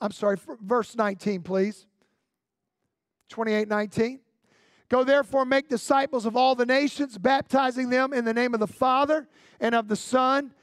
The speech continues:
and of the Holy Spirit." Now, can I just jump right in here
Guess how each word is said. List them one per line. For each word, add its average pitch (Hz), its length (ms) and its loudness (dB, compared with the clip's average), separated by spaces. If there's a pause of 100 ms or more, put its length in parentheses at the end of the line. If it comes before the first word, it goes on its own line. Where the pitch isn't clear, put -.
(320)
and 226 140 -2
of 226 160 2
the 220 100 0
Holy 233 300 2
Spirit." 214 360 0
Now, 208 120 0
can 285 180 -2
I 381 80 -6
just 302 240 -8 (180)
jump 214 280 -4
right 220 180 0
in 220 140 0
here 214 240 0